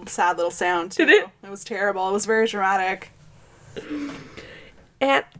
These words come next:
Speaker 2: a whopping one hundred and fifty million dollars in sales,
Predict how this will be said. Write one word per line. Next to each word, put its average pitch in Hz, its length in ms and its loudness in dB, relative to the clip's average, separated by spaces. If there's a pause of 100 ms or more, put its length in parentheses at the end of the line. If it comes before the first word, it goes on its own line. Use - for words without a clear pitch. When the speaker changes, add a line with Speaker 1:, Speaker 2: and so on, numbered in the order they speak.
(100)
Speaker 2:
a 269 80 4
whopping 262 880 2
one 320 320 6 (280)
hundred 330 420 4
and 262 160 0
fifty 311 440 0
million 330 580 6
dollars 277 440 4
in 269 120 0
sales, 220 460 4